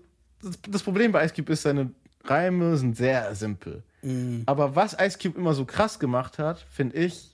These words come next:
Speaker 1: war der Ausdruck halt.
Speaker 2: Ja, auf jeden.
Speaker 1: Und da war noch immer so dieser Ding-Ausdruck, dieser „Fickt euch alle“ Ausdruck, weißt du so?
Speaker 2: Ja, auf jeden. <laughs>
Speaker 1: So, das fehlt mir bei dem Ice Cube heute so ein bisschen so, weil da ist, die Technik ist jetzt nicht krass weiterentwickelt.
Speaker 2: Mhm.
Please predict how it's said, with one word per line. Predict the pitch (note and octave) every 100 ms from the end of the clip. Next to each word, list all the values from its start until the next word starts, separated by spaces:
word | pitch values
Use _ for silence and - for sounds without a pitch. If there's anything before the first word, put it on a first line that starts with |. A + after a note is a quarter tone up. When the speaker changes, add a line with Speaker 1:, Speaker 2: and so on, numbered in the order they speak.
| _ -
Speaker 1:
war | A#2
der | B2 A2
Ausdruck | D#3 - - G#2+ -
halt. | G2+ G#2 _ _ -
Speaker 2:
Ja, | B2 A#2 A2
auf | -
jeden. | G#2+ G2+ G#2 - _ - _
Speaker 1:
Und | C#3 C3
da | F3 G3
war | G3
noch | F#3+
immer | G3+ G3
so | E3+ E3+ D#3+
dieser | D#3+ D3
Ding-Ausdruck, | G3+ F#3 D3+ - C3
dieser | B2 B2
„Fickt | - D#4 -
euch | A#3 A3
alle“ | C#4 C4 G#3
Ausdruck, | A3+ - - F#3+ -
weißt | C#3 D3+
du | F#3
so? | G3+ D#3
Speaker 2:
Ja, | C#3+ B2+ B2
auf | A#2 -
jeden. | A#2+ A2+ A#2
<laughs> | - - - C6+ C6+ - - - - - - - - F4+
Speaker 1:
So, | D3+ D3 D3 C#3+ C3+ - - -
das | F#3+ -
fehlt | G#3+ A3
mir | G#3
bei | F3 D#3+
dem | D#3+
Ice | E3+
Cube | - F3 -
heute | F3+ F3 D3
so | C#3
ein | C3+
bisschen | C3 B2+ - A#2+
so, | A#2 A#2
weil | C3
da | C#3+
ist, | D3+ -
die | D3+
Technik | F#3 F#3+ F#3+
ist | E3 D#3+
jetzt | C#3+
nicht | E3
krass | - C#3 -
weiterentwickelt. | D3+ D3 C3+ C3 C#3 F3 F3+ - _ -
Speaker 2:
Mhm. | C3 A#2+ A#2